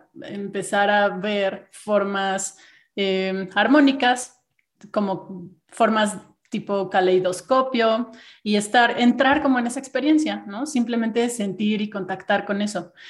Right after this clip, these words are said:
Y yo diría que, eh, después de, de esa experiencia, también mis sentidos se agudizaron mucho, o sea, sonidos que estaban ahí al, al, en el alrededor se hicieron mucho más, eh,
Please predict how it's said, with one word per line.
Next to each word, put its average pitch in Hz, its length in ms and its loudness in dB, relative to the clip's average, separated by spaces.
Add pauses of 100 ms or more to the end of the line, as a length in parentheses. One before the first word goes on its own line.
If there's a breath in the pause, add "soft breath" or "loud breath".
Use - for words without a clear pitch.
(360 loud breath)
Y 233 120 0
yo 277 120 6
diría 247 440 4
que, 160 420 -6
eh, 185 540 -2
después 240 420 2
de, 311 240 6
de 202 240 2
esa 208 140 -4
experiencia, 214 760 -2
también 240 480 2
mis 214 140 -4
sentidos 202 320 -2
se 208 80 0
agudizaron 190 580 2
mucho, 196 320 -2
o 190 60 -8
sea, 175 260 -2
sonidos 196 560 -2
que - 80 -12
estaban 185 600 0 (220 loud breath)
ahí 208 320 4
al, 208 200 0
al, 175 160 0
en 185 220 -4
el 175 420 -4
alrededor 202 720 0 (240 loud breath)
se 196 140 0
hicieron 208 400 0
mucho 220 440 0
más, 185 840 -2
eh, 175 420 -6